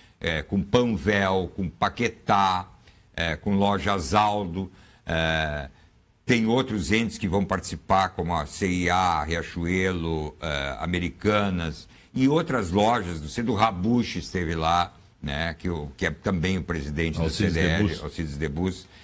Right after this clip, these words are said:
Speaker 1: E, e nós, é, combinamos, então, que passaremos a abrir, não acertamos bem a data, não posso precisar, mas é, né, pelo início de novembro, nós passaremos a abrir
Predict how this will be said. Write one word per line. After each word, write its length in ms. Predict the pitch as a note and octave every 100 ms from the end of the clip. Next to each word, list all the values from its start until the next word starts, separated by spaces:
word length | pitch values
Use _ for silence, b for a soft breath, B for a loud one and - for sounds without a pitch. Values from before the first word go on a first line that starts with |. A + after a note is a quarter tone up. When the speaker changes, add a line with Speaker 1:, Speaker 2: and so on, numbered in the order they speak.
| B B B _
Speaker 1:
E, 360 | G#2+ G#2+ G#2+ - -
e 120 | C3+
nós, 580 | C3 B2+ C#3 - - -
é, 260 | A2+ G#2 F#2+
combinamos, 800 | - B2 B2 A#2+ A2 A#2+ B2 G#2
então, 460 | G2+ G2+ G2 A2
que 240 | - A2+ - - _
passaremos 540 | - G2+ G#2+ G#2 G#2+ F#2
a 60 |
abrir, 180 | F#2+ G#2
não 140 | A2 A2
acertamos 600 | - G2 - A#2 A2 D#2+
bem 460 | D2+ A#2+ B2 A#2+
a 80 | F#2
data, 400 | D2+ F2 G#2 G2
não 80 | D#2+
posso 220 | G2+ -
precisar, 280 | F#2+ E2+ G2+
mas 200 | G#2+ F2+
é, 100 | B2+
né, 100 | - B B B -
pelo 200 | C#3 C#3
início 420 | C3 C#3 D3+ C#3
de 100 | G#2+
novembro, 600 | G#2+ F#2 F#2 G2 A#2 A#2 B B
nós 180 | G#2+ A2
passaremos 560 | - A2+ A2 A#2 D3+ A#2
a 80 | A2+
abrir 340 | F#2 A2